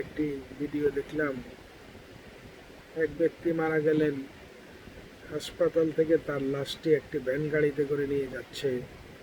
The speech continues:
তার এক আপনজন সাথে ছিল। যখন রাস্তায় বৃষ্টি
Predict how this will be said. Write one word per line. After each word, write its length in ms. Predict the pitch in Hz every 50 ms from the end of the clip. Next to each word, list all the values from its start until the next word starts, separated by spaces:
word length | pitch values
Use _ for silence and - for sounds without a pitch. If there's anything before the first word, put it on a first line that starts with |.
| - - - - - -
তার 160 | 151 139 135 135
এক 80 | 131 123 135 135
আপনজন 500 | - - 135 131 131 127 127 135 131 127 123 117 - - - -
সাথে 220 | - 131 127 147 139 131
ছিল। 160 | - 131 131 127 123 117 117 - - - - - - - - - - - 139 135
যখন 240 | 147 135 - 160 160 156 143 147
রাস্তায় 360 | 143 123 - - - 143 131 123
বৃষ্টি 320 | 135 131 - - - -